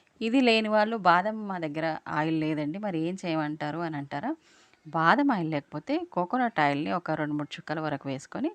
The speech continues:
ఇలా మీ ఫేస్ పైన స్క్రబ్ చేయండి. కొద్దిగా స్క్రబ్ చేసి ప్యాక్‌లా వదిలేయండి. స్క్రబ్ చేసి మరి వెంటనే తుడిచేయద్దు. ఒక పది నిమిషాల వరకు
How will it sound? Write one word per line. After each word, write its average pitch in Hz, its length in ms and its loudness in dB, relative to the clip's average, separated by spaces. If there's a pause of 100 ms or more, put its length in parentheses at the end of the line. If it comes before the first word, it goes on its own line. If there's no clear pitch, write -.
(400)
ఇలా 151 180 2
మీ 170 140 0
ఫేస్ 147 280 -2
పైన 156 260 -4
స్క్రబ్ - 400 -4
చేయండి. 120 380 -10 (120)
కొద్దిగా 180 420 -2
స్క్రబ్ - 400 -2
చేసి 202 380 -6 (220)
ప్యాక్‌లా 165 440 4
వదిలేయండి. 170 640 2
స్క్రబ్ - 360 -4
చేసి 196 260 -8
మరి 196 180 -6
వెంటనే 156 340 -4
తుడిచేయద్దు. 147 640 -4 (720)
ఒక 202 120 -6
పది 185 260 6
నిమిషాల 175 360 2
వరకు 175 340 2